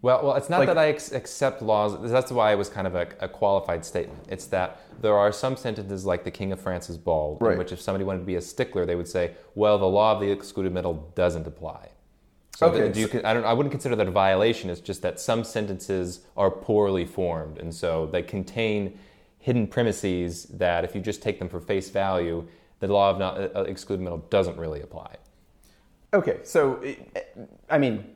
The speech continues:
Speaker 2: maybe,
Speaker 1: So I,
Speaker 2: maybe
Speaker 1: so
Speaker 2: for simplicity, we can just, like, um, you know, talk about, like, the laws of intuitionistic logic, and you think that maybe gives an absolute boundary or
Speaker 1: I'm
Speaker 2: something.
Speaker 1: not sure what you mean by intuistic logic.
Speaker 2: Okay, it, it, do-, it doesn't
Speaker 1: So
Speaker 2: matter.
Speaker 1: we'll just say, we'll
Speaker 2: Yeah.
Speaker 1: just say, um, a, a world in which we have Graham Priest arguing A and not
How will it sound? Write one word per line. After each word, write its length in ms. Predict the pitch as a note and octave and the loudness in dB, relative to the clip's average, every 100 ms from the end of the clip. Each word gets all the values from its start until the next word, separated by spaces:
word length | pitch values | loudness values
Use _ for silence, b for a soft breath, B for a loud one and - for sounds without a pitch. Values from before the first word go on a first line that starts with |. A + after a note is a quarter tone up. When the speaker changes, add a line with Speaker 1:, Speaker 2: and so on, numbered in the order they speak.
| _ - | _ 2
Speaker 2:
maybe, 180 | C#3+ | 6
Speaker 1:
So 120 | C3+ C#3 | 6 4
I, 120 | C#3 | 0
Speaker 2:
maybe 100 | A#2+ D#3 | 2 4
Speaker 1:
so 140 | D3 | 4
Speaker 2:
for 100 | C#3 | 2
simplicity, 400 | C#3 A#2+ B2 - | 0 0 0 0
we 100 | A2+ | -2
can 120 | A#2 | -2
just, 200 | A2 - | -4 -2
like, 260 | A#2+ G#2 - D#2 - | 0 0 -2 -14 -4
um, 140 | B2 A#2+ | -4 -2
you 200 | G#2+ G2 | -6 -4
know, 100 | G2+ | -4
talk 280 | - C#3 A#2+ | 0 2 2
about, 160 | A#2+ F#2+ | 2 0
like, 140 | G#2+ | -2
the 80 | A2 | 0
laws 300 | A2+ A2 G#2+ | 4 4 4
of 160 | G#2 - | -4 -6
intuitionistic 760 | A2+ - G#2+ - F#2+ - G#2 | -4 -2 -4 -4 -8 -8 -8
logic, 320 | F#2+ E2+ - G#2+ | -6 -6 -6 -8
and 80 | |
you 80 | G#2 | -8
think 200 | G2+ F#2+ | -8 0
that 240 | A2+ G2+ A2 | 2 0 -2
maybe 240 | - - | -10 -10
gives 260 | A2 G#2+ G#2 | -8 -8 -6
an 100 | G2 | -4
absolute 400 | A2+ F#2 G#2+ F#2+ | -2 -2 -6 -6
boundary 380 | - - - - | -6 -6 -8 -12
or 40 | |
Speaker 1:
I'm 60 | - | -6
Speaker 2:
something. 140 | G#2+ | -2
Speaker 1:
not 140 | G#2+ - | -2 -4
sure 160 | - | -4
what 140 | F2+ - | -4 -4
you 60 | |
mean 100 | F2 | -8
by 80 | E2 | -8
intuistic 460 | D2 D#2 D#2+ - - | -10 -14 -16 -16 -20
logic. 180 | - - | -4 2
Speaker 2:
Okay, 240 | D3 - - D#3 | 2 2 -2 2
it, 160 | C#3+ D3+ | 2 2
it, 120 | D3+ | 2
do-, 60 | E3+ | 4
it 140 | E3 | 4
doesn't 180 | D3 A2+ | 2 2
Speaker 1:
So 60 | G#2 | 0
Speaker 2:
matter. 120 | A2+ | 4
Speaker 1:
we'll 120 | D3 | 4
just 160 | D3 - | 4 4
say, 240 | A#2+ A#2 | 4 4
we'll 100 | A2+ | 2
Speaker 2:
Yeah. 40 | A2 | 2
Speaker 1:
just 160 | A2 | 0
say, 240 | - G2+ F2 - - | 0 -2 -2 -10 -6
um, 220 | F2+ E2+ - B B B A#2+ | -4 -6 -10 B B B -2
a, 200 | A#2 A#2 | 0 2
a 40 | |
world 360 | A2+ C3 C3 A2+ | 4 4 4 2
in 80 | |
which 220 | G#2 G2+ A2 | 0 0 0
we 80 | |
have 320 | G2+ F#2+ G2+ F#2+ | 2 2 0 -2
Graham 220 | G2+ G2 | -2 -2
Priest 260 | G#2 F#2 - | -4 -6 2
arguing 360 | F#2+ F2+ F2 | 2 2 -4
A 160 | F2 E2 | -2 -4
and 80 | D#2+ | -6
not 200 | D2 | -10